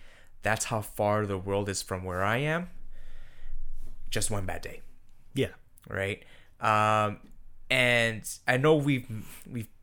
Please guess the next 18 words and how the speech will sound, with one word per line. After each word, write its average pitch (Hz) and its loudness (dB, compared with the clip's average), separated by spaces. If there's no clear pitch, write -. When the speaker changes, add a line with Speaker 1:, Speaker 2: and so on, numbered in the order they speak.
Speaker 1:
probably 95 0
said 90 -4
this 90 -8
before, 90 -8
right? 98 -8
But - -4
it - -8
definitely 117 -2
applies 98 -2
to - -8
every 104 -2
single 95 -4
version 92 -6
of 85 -10
those 87 -10
Dark 87 -8
Knights. - -14
Speaker 2:
Yeah. 139 4